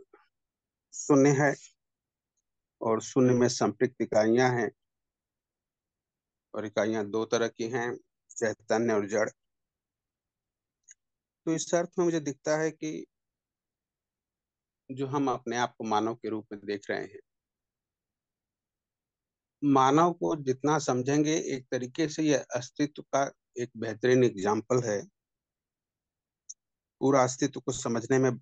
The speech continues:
बहुत बड़ा एक हेल्प हो जाएगा, क्योंकि चैतन्य इकाई भी यहाँ पे है, जड़ इकाई भी है शरीर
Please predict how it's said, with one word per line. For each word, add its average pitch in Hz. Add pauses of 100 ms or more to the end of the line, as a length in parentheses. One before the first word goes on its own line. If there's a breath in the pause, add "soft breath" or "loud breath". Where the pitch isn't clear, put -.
(180)
बहुत 127 (1120)
बड़ा 123 (460)
एक 123 (100)
हेल्प 117 (100)
हो 104
जाएगा, 98 (1600)
क्योंकि 117 (1120)
चैतन्य 117
इकाई 117
भी 123
यहाँ 117
पे 113
है, 110 (960)
जड़ 110
इकाई 104
भी 120
है 117
शरीर 107